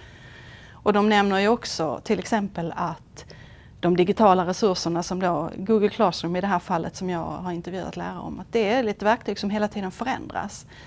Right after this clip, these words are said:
Så även om man tycker att man är jätteduktig och kompetent i att använda verktyget så hela tiden så skjuter man på ett rörligt mål så man kommer liksom aldrig fram. Och det kommer ju att få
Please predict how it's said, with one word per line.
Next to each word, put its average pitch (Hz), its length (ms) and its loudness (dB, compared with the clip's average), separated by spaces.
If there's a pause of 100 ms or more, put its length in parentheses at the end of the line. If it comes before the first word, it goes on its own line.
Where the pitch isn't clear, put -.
(120)
Så - 120 2
även 233 200 6
om 196 80 0
man 196 100 2
tycker - 340 -4
att 165 80 -2
man 254 140 2
är 254 80 4
jätteduktig 170 1120 -2
och 165 100 -6
kompetent 196 640 0
i 185 60 2
att 175 100 4
använda 190 440 4
verktyget 170 640 -4
så 208 100 -4
hela 240 240 2
tiden 202 380 4
så 175 220 -2 (460)
skjuter 233 420 8
man 170 160 4
på 196 120 0
ett 180 100 0
rörligt 202 460 4
mål 170 420 4
så 190 100 -4
man 190 140 -4
kommer 208 300 -2
liksom 220 260 -2
aldrig 220 240 4
fram. - 340 2 (220)
Och - 240 2
det 208 320 4
kommer 208 340 0
ju 190 200 0
att 220 80 -4
få 208 500 2